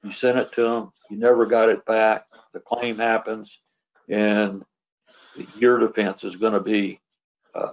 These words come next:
"I told them, I asked them to, they never did, uh, they should have, and therefore the, it, it's not our fault that the claim happened."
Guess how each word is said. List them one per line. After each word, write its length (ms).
"I 120
told 400
them, 240
I 180
asked 260
them 160
to, 380
they 80
never 280
did, 460
uh, 380
they 120
should 260
have, 460
and 280
therefore 360
the, 180
it, 180
it's 180
not 200
our 220
fault 360
that 120
the 80
claim 300
happened." 360